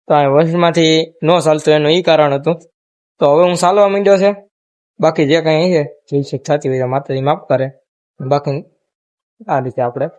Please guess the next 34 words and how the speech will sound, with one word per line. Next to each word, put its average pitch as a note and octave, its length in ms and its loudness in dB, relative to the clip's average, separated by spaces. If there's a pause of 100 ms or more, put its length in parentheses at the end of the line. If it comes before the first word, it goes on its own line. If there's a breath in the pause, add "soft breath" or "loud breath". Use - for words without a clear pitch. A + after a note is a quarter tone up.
(340)
સ્ટાર્ટ D3 340 -2
કરીશું. D#3+ 260 0
કેમ E3 160 -2
કે D#3 60 2
મારે D3+ 200 2
વીડિયો F3 300 0
ઉતારવો F#3 320 2
હોય E3 160 2 (220)
એટલા C#3+ 240 0
માટે. B2 300 -4 (880)
બાકી C#3 380 0
જો C3 160 4 (1040)
એકદમ C#3 300 2 (540)
ઠંડો D#3 260 2
પવન D#3 280 2
આવે F3+ 220 4
છે. D#3 220 0 (560)
હમણાં D3+ 240 2
કાયમી E3 260 2
ઝાકર E3 240 2
આવે F3+ 300 6
ને D3+ 200 -2 (420)
તે D#3 80 4
મંદિર E3 360 2
સાવ F3+ 340 2
સવારમાં F3 500 2
તો D#3 100 4
સાવ D3 460 2 (240)
એમ F3 140 2
થાય F3+ 120 4
કે D#3 60 2
વારવું E3 440 2
જ C3 60 -10
પડશે. D3+ 380 0